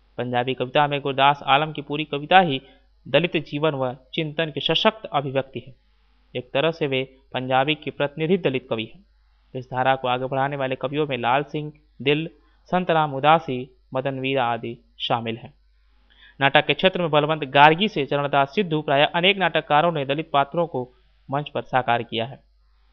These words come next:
नए लेखकों में भगवंत रसूलपुरी, मक्खन मान, देशराज काली, हरमीत विद्यार्थी, अजमेर सिद्धू आदि दलित साहित्य के सजग रूप से समृद्ध बना रहे हैं। दलित साहित्य की प्रमुख विधा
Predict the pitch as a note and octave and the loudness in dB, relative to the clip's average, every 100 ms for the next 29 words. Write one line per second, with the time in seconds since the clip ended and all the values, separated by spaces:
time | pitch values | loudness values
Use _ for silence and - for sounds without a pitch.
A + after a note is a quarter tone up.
0 | - B2+ C3+ C#3 C#3 C#3 E3 D#3 C#3 C3+ | -4 2 4 2 -2 -4 -4 -4 -6 -6
1 | C#3 D3 D3 - _ - - D3 D3 E3+ | -6 -6 -10 -12 _ -10 -4 -4 -2 -2
2 | E3 E3+ _ C3 - C3+ C3+ D3 D#3+ C#3+ | -2 -4 _ -10 -8 -8 -2 -2 -2 -4
3 | C3 C3 C3 C3 - D3 D#3 D#3+ - _ | -8 -4 -2 -2 0 0 0 -4 -6 _
4 | _ C3+ C3+ C#3 C#3 C3 - D3 F3 F3 | _ -2 -2 -4 -6 -10 2 6 6 4
5 | C#3 C3+ _ _ - C#3+ C#3+ D#3 D#3 D3 | -6 -8 _ _ -2 0 0 0 -2 -2
6 | F#3 D#3 D3+ C#3+ C#3 C#3+ D#3 - C#3 D3 | -4 0 2 4 2 -2 -4 -4 -4 -4
7 | - C#3 D3 C#3+ D3+ D3+ _ - B2 A#2+ | -6 -6 -4 -2 -4 -6 _ -8 -8 -8
8 | _ _ _ _ _ D3 C3+ C#3 C3 A#2+ | _ _ _ _ _ -6 -4 -4 -4 -4
9 | A#2 A#2 A2 - - _ _ _ _ _ | -4 -6 -10 -14 -20 _ _ _ _ _
10 | _ _ - _ E3 A3+ A#3 G#3+ A3 A#3 | _ _ -20 _ 2 2 6 6 6 2
11 | F#3 A3 A#3+ F3+ | 2 2 2 4